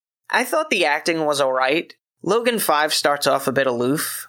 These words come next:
unsympathetic, but as the layers begin to peel and he realizes that life under the dome might not be everything it's cracked up to be,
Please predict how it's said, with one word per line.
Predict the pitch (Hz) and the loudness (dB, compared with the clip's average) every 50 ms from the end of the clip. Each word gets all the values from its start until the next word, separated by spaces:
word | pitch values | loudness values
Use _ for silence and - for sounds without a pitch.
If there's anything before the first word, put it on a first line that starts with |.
| _ _ - | _ _ 0
unsympathetic, | 170 185 190 185 - - 170 143 139 - - 135 127 127 123 127 123 - - _ _ _ | 0 0 2 2 0 0 0 0 0 0 0 0 2 2 2 0 -2 -4 -10 _ _ _
but | - 180 185 | -2 0 0
as | - 196 208 226 220 196 | 2 0 0 0 0 0
the | 185 180 170 | 0 0 2
layers | 160 151 151 156 160 160 151 151 | 2 2 2 2 2 0 0 0
begin | 147 139 143 151 135 | 0 0 0 0 0
to | 123 135 | 0 -2
peel | 117 - - 143 143 147 151 170 175 170 | -4 -2 -2 0 2 2 2 2 2 0
and | - 156 156 156 | 0 0 0 0
he | 151 | 0
realizes | 135 139 151 151 156 147 147 143 143 143 135 147 139 127 131 | 0 0 2 2 2 2 2 2 2 0 0 0 0 0 0
that | 135 123 - 117 | 0 0 0 0
life | 131 131 131 139 135 - | 0 2 2 2 2 0
under | 143 135 131 131 | 0 0 0 0
the | 120 127 | -2 -2
dome | 113 - 131 127 135 143 | -2 0 0 0 -2 0
might | 143 135 131 135 117 | 0 0 0 0 -2
not | 127 127 135 131 - | -2 -2 -2 -2 -2
be | 127 123 117 | 0 0 2
everything | 120 127 147 143 131 - 135 127 | 2 0 0 -2 0 0 -2 -2
it's | 120 117 - | -2 -4 -4
cracked | - - 147 131 131 - - | -2 0 0 -2 0 0 0
up | 127 - - | -2 0 -2
to | - 156 | -2 -2
be, | 143 165 170 170 170 175 | 0 0 0 -2 -4 -8